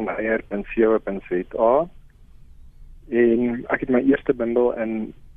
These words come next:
tweeduisend en dertien uitgereik. Sy naam is Tempora Animus.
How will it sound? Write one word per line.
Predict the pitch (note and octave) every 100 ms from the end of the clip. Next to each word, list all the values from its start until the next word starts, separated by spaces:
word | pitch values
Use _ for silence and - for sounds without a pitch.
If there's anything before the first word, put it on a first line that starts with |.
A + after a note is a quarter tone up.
| - - -
tweeduisend | B2+ A#2+ - B2+
en | A2+
dertien | G2 F#2 - G#2+
uitgereik. | G#2 - A#2 A2 C#3+ -
Sy | A2+
naam | G#2 F#2 F#2 G2+
is | F#2 -
Tempora | G#2 G#2+ A#2+ A#2 A2 C3
Animus. | A2+ A2 G#2+ D3